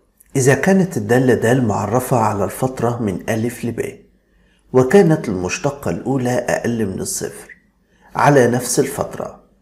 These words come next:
فإن قيمة دالة س العظمى المطلقة على هذه الفترة تساوي، يعني إيه يا شباب دالة شرطة س أقل من الصفر؟ يعني الدالة دي تناقصية يا أستاذ، وليكن إن هي دي.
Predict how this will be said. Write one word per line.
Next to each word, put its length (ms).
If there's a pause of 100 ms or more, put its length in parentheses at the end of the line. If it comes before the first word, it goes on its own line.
(420)
فإن 320
قيمة 440
دالة 560
س 220 (320)
العظمى 800
المطلقة 720
على 340
هذه 460
الفترة 500
تساوي، 720 (140)
يعني 300
إيه 260
يا 60
شباب 560
دالة 340
شرطة 640
س 240 (360)
أقل 500
من 100
الصفر؟ 540 (840)
يعني 280
الدالة 380
دي 200
تناقصية 920
يا 200
أستاذ، 440
وليكن 520
إن 120
هي 340
دي. 260